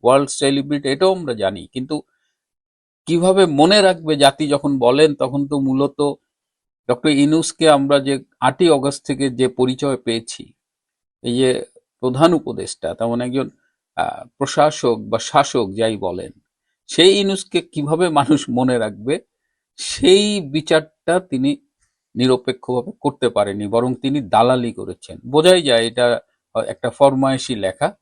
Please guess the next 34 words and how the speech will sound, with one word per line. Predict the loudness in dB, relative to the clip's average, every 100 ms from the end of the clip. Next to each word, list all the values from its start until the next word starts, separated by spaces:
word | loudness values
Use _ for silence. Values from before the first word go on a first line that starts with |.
| _ _ _
তিনি | 0 2
হয়তো | 4 2 2
এই | 0
লেখার | 0 0 0 0
মধ্য | -2 0 -2
দিয়ে | 0 -2 -4 -12 _ -2
আরো | 0 0
কিছু | -2 -6 -6
গ্রান্ট | -2 -2 -2 -2
পাবেন | -2 -2 -4 -2
বা | -4
পাওয়ার | 0 -2 -2 -4
চেষ্টা | -6 -6 -8
করবেন, | -10 -16 -20 _ _ _ _ -4
সেটা | 2 6 6
নিয়েও | 6 2
আমার | 2 2 -2
কোনো | -2 -4
আপত্তি | -4 -8 -20 -18
নেই। | -18 -18 -14 -6
তিনি | -2 0
লিখেছেন, | 0 -2 -2 -2 -2
তিনি | -2 -4 0
দালালি | 4 4 4 0
করবেন | -2 -4 -2 2 2
নাকি | 0 -10 -10 -8 -10 -12 _ _ _ -18 -4
চাটুকারিতা | -2 0 0 0 0 0 -2
করবেন, | -4 -6 -4
এটাও | -2 0 0
তার, | 4 4 4 0 -12 _
আহ, | -14 -14 -16 -6
ব্যাপার। | -4 0 0
কারণ | 0 -2 -4 _ _ _
বাংলাদেশের | 4 6 4 2 0 2